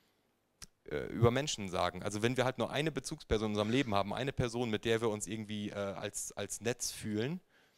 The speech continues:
und diese Person ist weg, dann fehlt uns plötzlich irgendwie der, der,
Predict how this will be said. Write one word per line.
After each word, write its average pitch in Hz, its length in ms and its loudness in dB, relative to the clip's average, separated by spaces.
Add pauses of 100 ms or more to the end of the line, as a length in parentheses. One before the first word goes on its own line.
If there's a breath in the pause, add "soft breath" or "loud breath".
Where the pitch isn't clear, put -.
(180 soft breath)
und 107 100 -4
diese 110 100 -4
Person 117 280 0
ist 104 160 -2
weg, - 380 2
dann 110 140 2
fehlt 135 260 6
uns 127 120 -2
plötzlich - 420 0
irgendwie 117 200 -6
der, 110 240 4
der, - 200 -10